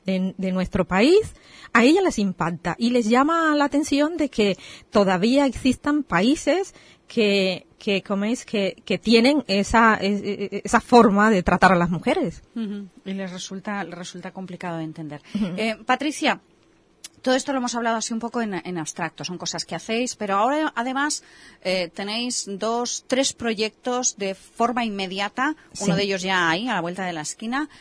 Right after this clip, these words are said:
Speaker 1: Sí.
Speaker 2: Cuéntanos un poquito.
Speaker 1: Bueno, este es otro proyecto que se llama Actua Solid y lo que hacemos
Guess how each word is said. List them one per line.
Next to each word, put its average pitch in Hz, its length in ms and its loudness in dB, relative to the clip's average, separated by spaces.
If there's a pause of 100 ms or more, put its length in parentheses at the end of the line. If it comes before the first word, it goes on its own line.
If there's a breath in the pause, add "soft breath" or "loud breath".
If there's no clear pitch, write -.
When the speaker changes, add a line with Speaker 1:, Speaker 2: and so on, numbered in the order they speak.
(120 loud breath)
Speaker 1:
Sí. - 40 -20 (100)
Speaker 2:
Cuéntanos 254 380 -4
un 233 60 -8
poquito. 160 320 -12 (240 loud breath)
Speaker 1:
Bueno, 240 300 4
este 269 320 2
es 320 100 0
otro 302 180 2
proyecto 285 460 4
que 208 100 0
se 214 120 -2
llama 214 340 0
Actua 208 340 0
Solid 277 440 2 (180)
y 208 440 2
lo 202 120 2
que 190 100 -2
hacemos 247 540 2